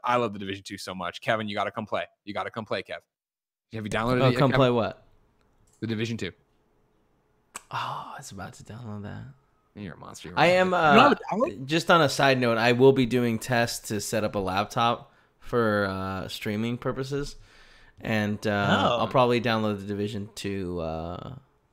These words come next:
Speaker 2: D L C pack that then.
Speaker 1: Okay, great. Perfect.
Speaker 2: Yeah.
Speaker 1: Um, however, the one thing on my backlog that I, I jumped into and haven't, I've played a f-, I'm in the f-, level three of ten right now. Uh, Arise, A Simple Story.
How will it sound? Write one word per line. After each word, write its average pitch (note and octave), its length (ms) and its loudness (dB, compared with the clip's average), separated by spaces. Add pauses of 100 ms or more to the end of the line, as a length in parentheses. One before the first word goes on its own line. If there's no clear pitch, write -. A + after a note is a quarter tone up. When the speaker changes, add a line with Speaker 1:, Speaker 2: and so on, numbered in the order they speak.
(200)
Speaker 2:
D G#2 100 -6
L G2 120 -4
C F#2 180 -10
pack - 320 -10
that G1+ 240 -10
then. E2 340 -10 (720)
Speaker 1:
Okay, E3 180 2
great. A2 200 -2
Perfect. F#2 320 -8
Speaker 2:
Yeah. - 160 -10 (440)
Speaker 1:
Um, D#3+ 300 6
however, F3 400 8
the D3+ 80 4
one E3 160 2
thing D#3+ 160 0
on C#3 80 -2
my C3 100 2
backlog A#2 580 0
that F#2+ 100 -4
I, F#2 140 -2 (120)
I F#2+ 180 -6
jumped G2 320 -12
into G2 360 -8
and F#2 320 -12
haven't, C#3 500 0
I've A#2+ 240 2
played C#3+ 200 4
a B2+ 40 4
f-, - 220 -6
I'm B2 160 2
in C3 80 -2
the A#2 60 0
f-, - 120 -10 (120)
level B2 280 2
three B2 460 -4
of F#2 100 -10
ten G#2+ 280 -8
right F#2+ 200 -6
now. F#2+ 220 -10 (320)
Uh, A#2+ 260 4
Arise, A#2+ 720 2
A A2 60 -8
Simple A#2+ 300 -8
Story. B1 500 -12